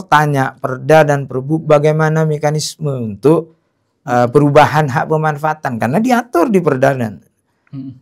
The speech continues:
Speaker 1: atau sepuh misalnya.
Speaker 2: Oke.
Speaker 1: Yang milih udah sepuh, udah untuk berjualan, anu ya,
Speaker 2: Hmm.
Speaker 1: nggak bisa optimal, datang ke kami dan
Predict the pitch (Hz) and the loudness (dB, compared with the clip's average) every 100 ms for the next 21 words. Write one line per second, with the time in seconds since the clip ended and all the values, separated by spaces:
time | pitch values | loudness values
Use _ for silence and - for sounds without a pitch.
0 | - - 143 - 160 180 196 220 _ _ | -10 -2 -2 2 6 8 8 2 _ _
1 | - 165 - 240 226 - 156 147 139 131 | -10 -10 6 6 6 2 -4 0 0 0
2 | 123 113 - _ _ _ _ - 135 131 | -4 -8 -16 _ _ _ _ -20 -4 -2
3 | 147 151 170 175 160 135 - - - - | 0 2 2 4 2 2 -6 -20 -14 -2
4 | 202 202 196 190 143 120 123 _ _ _ | 0 2 2 2 0 -2 -8 _ _ _
5 | _ _ _ _ _ _ - 127 120 135 | _ _ _ _ _ _ -12 -6 -4 -2
6 | 131 131 127 127 143 147 143 123 _ - | 0 2 4 4 4 4 0 -8 _ -8
7 | 127 147 151 123 156 - _ _ _ - | -4 0 2 0 -2 -12 _ _ _ -20
8 | 131 127 117 127 - 127 123 127 127 - | -14 -10 -2 -2 -2 -8 -4 -4 -4 -8
9 | 139 147 151 160 - _ - 113 - 117 | -8 -6 -6 -8 -16 _ -10 -10 -6 -6
10 | 120 120 117 113 123 131 113 101 | -4 -4 -4 -2 -4 -4 -4 -6